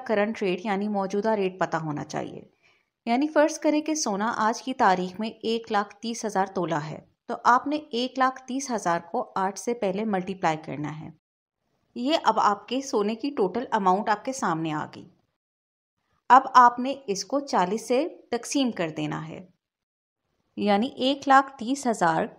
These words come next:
multiply by आठ, आपके पास टोटल आ गया दस लाख चालीस हज़ार।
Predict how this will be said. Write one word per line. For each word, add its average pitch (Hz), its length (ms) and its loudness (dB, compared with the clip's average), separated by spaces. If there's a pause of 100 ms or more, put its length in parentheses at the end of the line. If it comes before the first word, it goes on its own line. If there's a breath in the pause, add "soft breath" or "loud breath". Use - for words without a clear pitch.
multiply 208 520 2
by 202 160 4 (140)
आठ, 143 340 0 (720)
आपके 175 240 -2
पास 233 240 2
टोटल 247 340 6
आ 190 140 4
गया 185 200 4 (140)
दस 214 260 2
लाख 202 200 2
चालीस 165 400 0
हज़ार। 143 400 -4